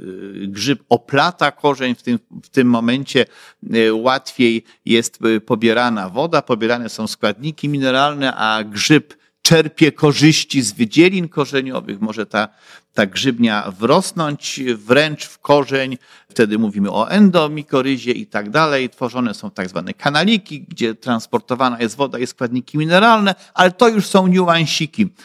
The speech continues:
Rośliny w naturalnych siedliskach muszą sobie radzić i radzą sobie. I chciałbym to bardzo wyraźnie podkreślić, że warto podglądać rośliny.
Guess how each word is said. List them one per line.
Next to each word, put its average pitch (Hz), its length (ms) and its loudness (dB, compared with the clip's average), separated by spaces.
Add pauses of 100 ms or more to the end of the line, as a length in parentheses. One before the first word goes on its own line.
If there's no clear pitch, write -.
(140)
Rośliny 214 800 4 (420)
w 104 100 -8
naturalnych 170 760 2
siedliskach 156 720 0 (240)
muszą 175 520 4
sobie 151 360 2
radzić 127 460 -2
i 143 120 4
radzą 135 440 0
sobie. 147 560 -2 (420)
I 147 100 4
chciałbym 190 480 2
to 170 260 4
bardzo 160 380 0
wyraźnie 165 480 2
podkreślić, 160 680 0
że 127 140 0
warto 170 360 0
podglądać 95 640 -6
rośliny. 90 540 -6